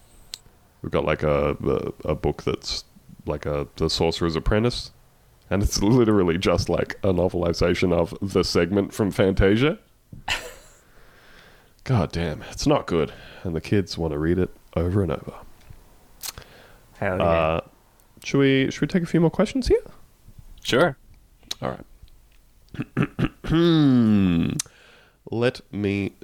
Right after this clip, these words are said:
Speaker 1: see. Uh, ooh, ooh.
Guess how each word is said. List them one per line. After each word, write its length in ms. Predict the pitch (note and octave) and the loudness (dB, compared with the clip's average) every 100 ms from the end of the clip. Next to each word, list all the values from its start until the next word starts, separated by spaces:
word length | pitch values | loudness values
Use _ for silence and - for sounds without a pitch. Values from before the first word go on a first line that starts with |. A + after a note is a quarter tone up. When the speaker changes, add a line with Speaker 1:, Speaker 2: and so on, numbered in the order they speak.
| - | -10
Speaker 1:
see. 920 | - - - E3 D3 F#2 D#2 A#1+ G1+ G1+ | -8 -4 -2 0 2 2 0 -2 -4 -2
Uh, 1300 | - E2 D2+ - A1+ G1+ G1+ G1+ - - - - - - | 0 0 -2 -4 -6 -6 -8 -8 -10 -10 -12 -14 -14 -12
ooh, 540 | - - - G#1+ G1+ - - - - | -10 -10 -10 -10 -10 -12 -14 -10 -2
ooh. 480 | A#3 G#2 E2+ C2 | 0 2 2 0